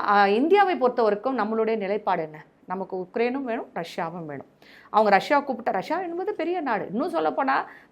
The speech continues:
மோடி அவர்களை விட நம்ம காங்கிரஸ் கவர்மெண்ட் தான் ரொம்ப க்ளோஸா இருந்தாங்க ரஷ்யா கூட. புட்டின் இன்னைக்கு இருக்கிறாரு, அன்னைக்கு இருந்த கோர்பச்சேவ், அதுக்கு முன்னாடி இருந்தவங்க கூட வந்து பாத்தீங்கன்னா,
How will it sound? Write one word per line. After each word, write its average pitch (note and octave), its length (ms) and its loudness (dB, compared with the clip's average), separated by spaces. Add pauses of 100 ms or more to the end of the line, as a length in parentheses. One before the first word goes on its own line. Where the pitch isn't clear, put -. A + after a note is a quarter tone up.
(120)
மோடி E4+ 320 4
அவர்களை C#4 520 2
விட B3 240 4 (600)
நம்ம G#3+ 200 -2
காங்கிரஸ் D4 460 2
கவர்மெண்ட் A#3 340 2
தான் C#4+ 120 -2
ரொம்ப A#3 260 2
க்ளோஸா D4 320 -2
இருந்தாங்க G3 280 -2
ரஷ்யா F3 280 -6
கூட. D#3+ 180 -8 (460)
புட்டின் D#4 260 2
இன்னைக்கு C4+ 360 0
இருக்கிறாரு, G3+ 320 0
அன்னைக்கு A#3 380 -2
இருந்த C4+ 140 0
கோர்பச்சேவ், A#3 560 2
அதுக்கு G#3+ 300 -2
முன்னாடி A#3 360 2
இருந்தவங்க G#3 420 -4
கூட A3+ 180 -2
வந்து G3+ 240 -6
பாத்தீங்கன்னா, E3+ 340 -6